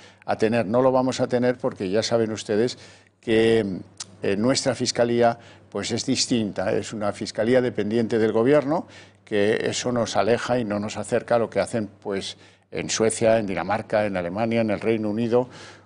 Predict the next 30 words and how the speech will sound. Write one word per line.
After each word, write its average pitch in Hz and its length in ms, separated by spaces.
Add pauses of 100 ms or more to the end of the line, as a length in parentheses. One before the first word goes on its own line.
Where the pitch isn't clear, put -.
o 113 220
en, 104 200
eh, 104 200 (100)
todas 127 300
partes 117 380
donde 107 240
hay 113 160 (220)
comisiones 131 720
de 135 120
expertos 135 600
independientes, 117 920 (520)
judiciales 135 640
en 135 100
algunos 127 340
casos, 127 480 (360)
políticas 117 540
en 135 100
otro 131 340 (200)
y 170 140
científicas, 123 840 (100)
en 92 120
lo 95 140
que 95 240
más 120 360
nos 104 180
importaría, 110 720 (380)
que 113 120
dicen 123 300
si 127 220
lo 107 580